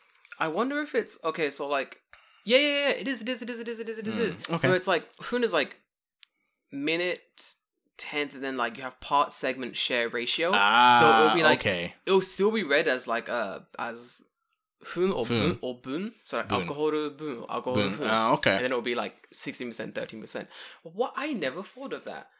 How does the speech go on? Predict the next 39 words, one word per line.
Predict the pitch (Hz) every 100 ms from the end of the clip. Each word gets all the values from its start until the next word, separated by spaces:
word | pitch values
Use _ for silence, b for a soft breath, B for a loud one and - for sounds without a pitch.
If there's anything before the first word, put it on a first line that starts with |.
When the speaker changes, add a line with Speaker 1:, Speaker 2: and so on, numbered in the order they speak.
| b
Speaker 1:
I | 151 208
just | 220 - - - - -
assumed, | 160 - 175 170 117 113 -
yeah, | - 123
this | 123
probably | - 131 123
means, | 117 110 -
like, | 107 - -
Speaker 2:
It's | 151
a | 104
Speaker 1:
proof. |
Speaker 2:
counter | - 104 95 92 85 - _
for | - 98
Speaker 1:
Yeah, | 151 131
it's | -
Speaker 2:
something, | - 170 90
Speaker 1:
a, |
Speaker 2:
right. | 180 175 - -
Speaker 1:
they're | 127 -
counting | - - 139 139 127 117
the | 110
alcohol, | 117 - 120 107
David. | 104 - - - -
A | 120
man | 131 127
Speaker 2:
Hmm. |
Speaker 1:
sits | 123 101 170 -
there | 139
in |
the | 131
factory | - 127 - - 117 120 -
and | 117
he, | 123
he | 143 123
counts | - 135 117 - -
<laughs> | -
how | 143 -
much | 143 -
alcohol | 135 - - - -